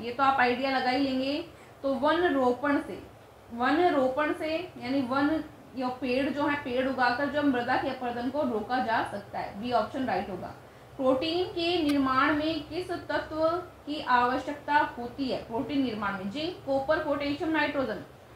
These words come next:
जल्दी से बताएंगे। तो यहाँ पे nitrogen की आवश्यकता होती है। किसकी आवश्यकता होती है? Sorry,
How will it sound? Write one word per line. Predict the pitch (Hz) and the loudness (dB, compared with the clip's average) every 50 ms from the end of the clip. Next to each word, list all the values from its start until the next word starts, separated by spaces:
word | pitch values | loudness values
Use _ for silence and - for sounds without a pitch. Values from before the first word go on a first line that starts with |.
| - - - - - 240 | -20 -20 -20 -12 -6 -2
जल्दी | 254 262 262 254 320 | 0 2 2 2 2
से | 311 - | 0 2
बताएंगे। | 262 302 302 294 294 294 311 311 302 302 311 349 - - - - - - - - - - - | 0 4 6 6 6 6 4 2 2 2 0 0 -2 -6 -14 -20 -20 -20 -20 -20 -20 -14 -8
तो | 269 269 | -4 0
यहाँ | 277 285 339 302 302 | 2 4 4 4 4
पे | 302 320 311 | 4 2 2
nitrogen | 285 269 254 254 247 262 294 302 311 285 330 330 349 359 349 | 4 4 4 4 2 0 -2 -2 0 0 0 0 -2 -2 0
की | 339 311 | 2 4
आवश्यकता | 269 254 254 262 254 - 240 - - - 247 | 4 4 4 2 0 -2 -6 -8 -6 -2 0
होती | 220 185 175 - - 185 170 | 0 0 -2 -6 -10 -12 -14
है। | 160 - - - - - - - - - | -14 -14 -16 -20 -20 -20 -20 -20 -12 -12
किसकी | 254 285 - - 294 | -12 -10 -6 -2 0
आवश्यकता | 285 285 285 285 311 311 - - 330 | 2 2 2 2 0 -4 -6 -2 -2
होती | 302 285 285 285 285 294 | 0 0 -2 -2 -4 -2
है? | 294 320 359 - - - - - - | -2 -2 -4 -6 -10 -16 -20 -20 -20
Sorry, | - - 208 202 196 180 | -16 -14 -12 -10 -10 -10